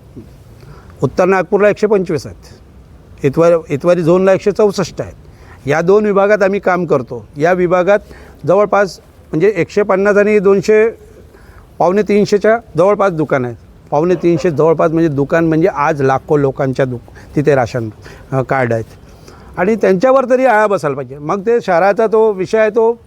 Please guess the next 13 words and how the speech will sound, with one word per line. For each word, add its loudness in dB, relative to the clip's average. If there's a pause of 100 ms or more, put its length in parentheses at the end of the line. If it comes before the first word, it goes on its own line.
(220)
साहेब 0
पाहतील. 0
आम्ही 0
शहरात, 0 (160)
शहराचाच 2
विषय -2
घेतला, -10 (640)
तो 0
गल्लीचा 2
असो, 2
बोळाचा 0
असो. 0
आम्हाला 2